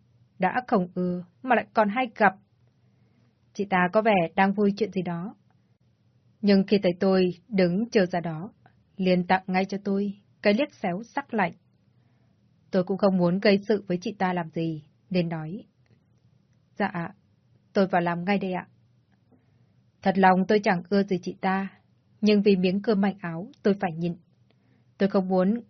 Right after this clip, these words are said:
cứ phải sống nhờ vào anh mãi, càng không muốn bị chồng cũ coi thường. Vì vậy, dặn lòng phải nhịn, cố gắng hết mình. Tôi vào phòng, ngồi xuống bàn làm việc của mình.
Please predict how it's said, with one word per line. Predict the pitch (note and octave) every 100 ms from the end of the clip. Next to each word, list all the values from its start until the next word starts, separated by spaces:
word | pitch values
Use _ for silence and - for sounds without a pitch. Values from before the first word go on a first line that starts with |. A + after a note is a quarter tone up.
| -
cứ | A#3+
phải | G#3 F3
sống | F#3 G3
nhờ | A3+ G#3
vào | F#3+
anh | G#3 G#3
mãi, | A3 A3 C4+ - _ _ _ -
càng | A3 G#3
không | C4 A#3
muốn | A3 F#3+ C#4 _ -
bị | A3+ G#3
chồng | G#3+ G3
cũ | G#3+ B3+ -
coi | G3+
thường. | F#3 F3 D#3+ D#3 _ _ _ _ _ _ _
Vì | F#3
vậy, | F3 F#3 F3 F#3 - _ _ _
dặn | - G#3 G#3+
lòng | G3+ G3 G3+
phải | G#3+
nhịn, | E3+ G#3 G3+ - _ _ _ -
cố | F3+
gắng | G3 G3+ F3+
hết | A#3 D4+
mình. | F#3+ E3+ E3 D3+ _ _ _ _ _ _ _ _ _ _
Tôi | - F#3+
vào | F#3+ F#3
phòng, | F#3 F3+ F3+ -
ngồi | G#3+ G#3
xuống | G3+ G3 G#3+ A#3
bàn | G3+
làm | F#3 F3
việc | F#3 F3+
của | F#3+
mình. | E3 E3+ E3